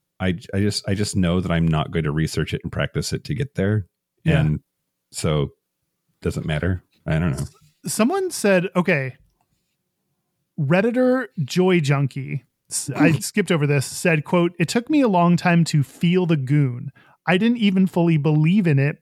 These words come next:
Speaker 2: for a long time. I set up a timer for three and a half hours and I just went.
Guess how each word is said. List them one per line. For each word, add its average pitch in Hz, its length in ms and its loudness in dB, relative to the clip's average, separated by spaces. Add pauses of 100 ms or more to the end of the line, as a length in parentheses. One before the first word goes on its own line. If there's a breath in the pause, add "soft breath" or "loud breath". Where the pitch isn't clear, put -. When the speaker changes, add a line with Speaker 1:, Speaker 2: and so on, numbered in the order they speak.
Speaker 2:
for 151 140 2
a 147 80 4
long 147 340 4
time. 131 420 -4 (140)
I 156 80 0
set 202 260 2
up 208 160 -2 (100)
a 170 80 0
timer 156 420 2
for 143 200 -2
three 170 400 0
and 202 100 4
a 196 40 4
half 185 280 2
hours 143 380 2
and 147 200 0
I 143 80 4
just 151 260 0
went. 139 400 -4